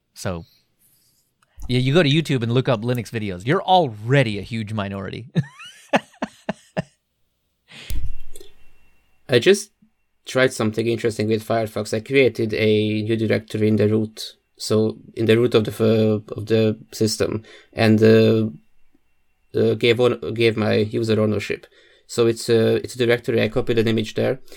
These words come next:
Speaker 2: It's a directory that Firefox definitely doesn't have any, uh, access to, the Flatpak of Firefox. So if I try to drag and drop that file from, from Dolphin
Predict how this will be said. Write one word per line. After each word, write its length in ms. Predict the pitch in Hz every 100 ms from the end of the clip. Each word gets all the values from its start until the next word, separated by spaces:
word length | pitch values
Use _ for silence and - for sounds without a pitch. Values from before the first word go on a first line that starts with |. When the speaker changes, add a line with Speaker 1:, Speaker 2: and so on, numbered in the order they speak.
| -
Speaker 2:
It's 180 | - 120
a 40 | 123
directory 380 | 135 131 123
that 200 | 117 113 - _
Firefox 500 | - 131 117 120 117
definitely 400 | 123 117 123 117
doesn't 400 | 110 120 113 110
have 160 | 113 113
any, 340 | 110 113 110 - 110
uh, 40 |
access 500 | 107 110 - 107 -
to, 220 | 95 104 - _
the 120 | 120
Flatpak 520 | 107 113 110 92 110 -
of 120 | -
Firefox. 520 | 101 - - - - - - - - -
So 80 |
if 120 | 123 123
I 80 |
try 260 | 120 135 135
to 120 | -
drag 240 | 110 120 120
and 160 | 113
drop 200 | 113 110
that 140 | 110 -
file 380 | 113 110 117
from, 600 | 117 - 110 110 110 107 -
from 200 | 110 110
Dolphin 500 | 123 110 120 120